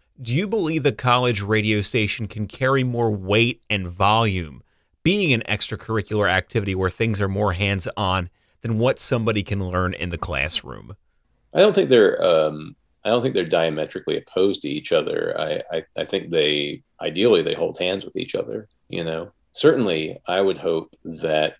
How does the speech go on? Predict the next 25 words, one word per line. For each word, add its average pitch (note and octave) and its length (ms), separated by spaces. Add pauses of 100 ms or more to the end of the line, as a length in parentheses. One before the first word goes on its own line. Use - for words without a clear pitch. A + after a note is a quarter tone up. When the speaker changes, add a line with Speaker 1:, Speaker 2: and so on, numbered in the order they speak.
Speaker 2:
even B2 320
students - 840 (420)
who F#2+ 100
don't E2+ 300
decide E2+ 380
to E2 60
go D#2+ 320
into D#2 200
careers D#2+ 400
in D2+ 100
radio D2+ 640 (560)
after E2 260
they D#2 120
work D2 240
at - 80
the D#2 80
radio D#2 340
station D#2+ 640 (720)
learn C3 420
something D#2+ 680
about E2 400
themselves F2 960 (400)
and D#2 240
about D#2 720 (760)
responsibility E2+ 1080